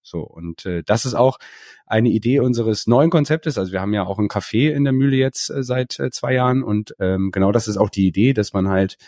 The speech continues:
ähm, dem Müller und der Müllerin über die Schulter gucken kann und dabei halt sein Frühstück genießen kann zum Beispiel. Und, ähm, ja,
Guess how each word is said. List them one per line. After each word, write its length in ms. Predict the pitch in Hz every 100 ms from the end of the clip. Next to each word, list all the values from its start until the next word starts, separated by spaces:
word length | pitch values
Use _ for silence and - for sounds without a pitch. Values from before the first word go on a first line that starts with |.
| - - _ 98
ähm, 460 | 92 92 92 92 - - - _
dem 300 | 104 104 101
Müller 360 | 107 113 139 147
und 140 | 113
der 40 | 101
Müllerin 440 | 110 131 123 127
über 220 | 120 113
die 100 | 101
Schulter 260 | - 139 135
gucken 360 | - - 87 78
kann 340 | 87 101 147
und 160 | 113 98
dabei 400 | 95 87 92 104
halt 240 | 95 95
sein 240 | 92 87
Frühstück 380 | 90 120 - 104
genießen 340 | 76 76 - -
kann 160 | 69
zum 160 | - 69
Beispiel. 400 | 67 - 87 117
Und, 400 | 87 87 85 -
ähm, 360 | 90 87 90 87 - - - - - _ _ _ _ - _ _
ja, 320 | 151 90